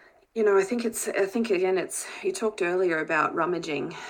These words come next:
through, and I think this is another, um, moment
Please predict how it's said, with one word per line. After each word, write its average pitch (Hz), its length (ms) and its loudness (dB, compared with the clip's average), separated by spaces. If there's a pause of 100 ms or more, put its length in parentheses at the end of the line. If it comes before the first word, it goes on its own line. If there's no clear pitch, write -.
(180)
through, 165 720 -4
and 165 140 -6
I 160 60 -6
think 175 240 -6
this 170 180 -8
is 165 120 -6
another, 156 480 -6 (440)
um, 165 520 -8
moment 165 760 -6